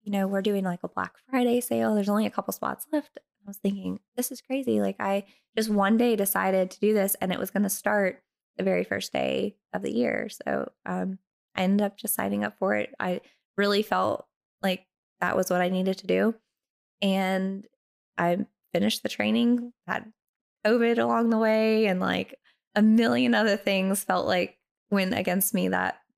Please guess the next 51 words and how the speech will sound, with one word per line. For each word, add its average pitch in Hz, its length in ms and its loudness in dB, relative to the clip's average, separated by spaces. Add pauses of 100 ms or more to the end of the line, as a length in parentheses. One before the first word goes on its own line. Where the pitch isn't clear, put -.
(140)
during 190 240 2
the 190 100 -2
training, 208 460 0
but 190 200 -2
it - 360 -6
ended 220 160 2
up 214 60 -4
being 202 140 0
one 190 80 0
of 190 60 0
the 185 60 -2
best 180 260 -2
experiences 196 640 -4
I've - 140 -8
ever - 180 -4
done. - 380 -2 (500)
Um, 196 380 -2 (100)
I 175 140 0
loved 175 440 -2 (460)
connecting 180 640 -2 (140)
with 196 140 -4
the 180 80 0
lady 180 260 2
that 185 160 -2
I 180 100 -2
met. 175 340 -4
I 175 120 -4
feel 175 240 -2
like - 340 -4 (440)
she 185 180 0
was 175 100 0
somebody 165 320 -2
just 170 220 -4 (280)
placed 170 280 -2
in 175 100 -2
my 170 140 -2
life 175 260 -2
for - 180 -2
a - 40 0
reason. 180 500 0
Uh, - 120 -6
she - 180 -2
has 185 120 -2
been 175 240 -4
so 190 500 0
helpful 180 580 -2 (260)
and 175 80 -4
influential 180 560 -2
to 196 60 -8
me 160 180 -4
just - 260 -10